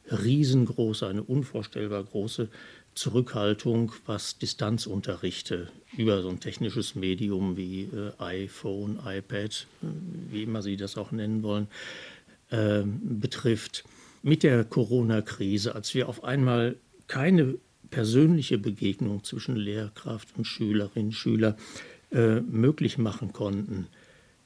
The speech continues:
hat sich eine Öffnung vollzogen in den Köpfen aller Musikschullehrer in ganz Deutschland und ich nehme an, auch darüber hinaus. Weil wir eben keine andere Möglichkeit hatten, haben wir den Kontakt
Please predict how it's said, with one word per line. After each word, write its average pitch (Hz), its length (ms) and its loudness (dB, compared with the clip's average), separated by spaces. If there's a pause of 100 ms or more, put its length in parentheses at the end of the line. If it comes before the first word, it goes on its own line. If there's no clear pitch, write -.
(760)
hat - 180 -4
sich 135 160 2
eine 127 120 6
Öffnung 127 500 4
vollzogen 98 840 0
in 120 120 0
den 104 180 0
Köpfen 117 480 -2
aller 123 240 2
Musikschullehrer 104 840 0
in 104 160 -2
ganz 117 260 -4
Deutschland 107 720 -2
und 101 240 -8 (160)
ich - 140 -6
nehme 110 260 2
an, 107 160 -6
auch 95 180 -6 (440)
darüber 104 320 -2
hinaus. 98 580 -2 (760)
Weil 131 220 4
wir 143 80 2
eben 131 200 2
keine 143 320 -2
andere 143 300 6
Möglichkeit 143 640 4
hatten, 143 380 -2 (480)
haben 131 340 6
wir 147 80 8
den 135 200 8
Kontakt - 840 0